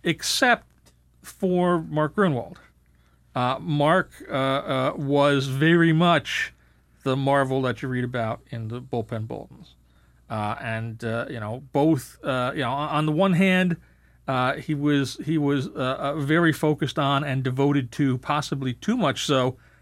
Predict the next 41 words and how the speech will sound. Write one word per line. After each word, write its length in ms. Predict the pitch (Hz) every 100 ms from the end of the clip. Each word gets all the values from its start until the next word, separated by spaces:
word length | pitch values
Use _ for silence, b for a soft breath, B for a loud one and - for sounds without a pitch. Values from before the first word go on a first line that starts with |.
| b -
uh, 180 | 117 123
quantifying 880 | - - 175 170 165 - 143 131 123
everything 560 | 131 135 143 120 127 120
about 440 | 117 120 113 139 -
the 160 | 127 117
Marvel 360 | 127 123 120
Universe 640 | 123 123 117 117 110 - - _ b b b
and 160 | 117 110
its 140 | 104
characters 600 | - 123 113 110 113 117 110
and 120 | 113
the 60 |
continuity 560 | 110 131 131 120 117 120
therein 440 | 117 123 120 120
and 120 | 127 123
so 160 | 131
forth. 260 | - 120 -
He 100 | -
was 140 | 120 127
very 560 | 127 151 151 139 135 b b b _
dedicated 580 | 135 156 143 - 147 131
to 100 | 143
that 240 | 131 165 -
proposition. 640 | 147 127 127 131 135 131 127 b b
On 160 | 135 135
the 120 | 160
other 200 | 208 165
hand, 440 | 143 143 143 147 b b b -
uh, 300 | 127 123 127
you 160 | 131 131
know, 120 | 110
he 140 | 131
was 200 | 139 131
a 60 | 131
goofball 680 | 127 151 113 131 123 120 113
who 80 |
would 160 | 120 120
fill 220 | - 131
his 120 | 127
office 360 | 123 127 - 107
up 180 | 117